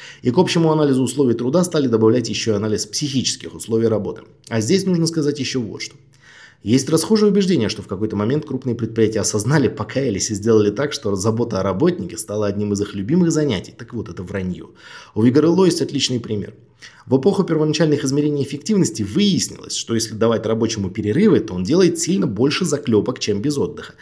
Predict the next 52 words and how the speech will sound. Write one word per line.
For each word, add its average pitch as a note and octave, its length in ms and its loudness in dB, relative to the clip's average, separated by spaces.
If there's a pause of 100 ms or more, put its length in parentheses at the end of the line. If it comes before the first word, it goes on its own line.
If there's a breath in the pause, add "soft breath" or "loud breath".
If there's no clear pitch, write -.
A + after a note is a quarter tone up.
(340 loud breath)
Да, B2+ 120 2
этот F#2+ 240 -4
пример B2 280 -2
похож C#3 420 0
на F#2+ 80 -6
классическую G2 540 -4
историю G#2 280 2
Адама G2 200 -2
Смита A2+ 260 -6
про - 140 -6
булавки, E3 360 -2
но A#2 100 2
это B2 140 -2
не B2+ 140 2
он, G2+ 260 2
это E2 240 -12
другой G#2+ 320 -2
источник, A#2 540 -4
он F2 300 -10
есть F2+ 320 -10
в - 80 -20
книге. E2+ 320 -14 (800 loud breath)
А, G#2+ 540 2
но D3 240 4
суть-то F3 320 -2
в E3 60 -6
чём? G2+ 280 2
Никакого B2 380 0
доброго C#3+ 360 4
умысла C3+ 400 0
в F2+ 40 -12
действиях G#2 400 -4
менеджмента F#2+ 480 -2
не G#2+ 180 0
было, D#2 280 -8
а F2+ 80 -10
сейчас C#3 380 -2
менеджмент, F#2 520 -4
и F2+ 220 -10
Вигарелло F#2+ 400 -4
в F2+ 80 -8
открытую F#2 360 -10
про F2 140 -12
это - 140 -12
пишет, F3+ 400 -6
вообще C#3 400 -4
часто G2+ 320 -10
становится A#2 420 -8
одним F2 240 -10
из F2 80 -8
факторов - 460 -16
усталости. - 480 -20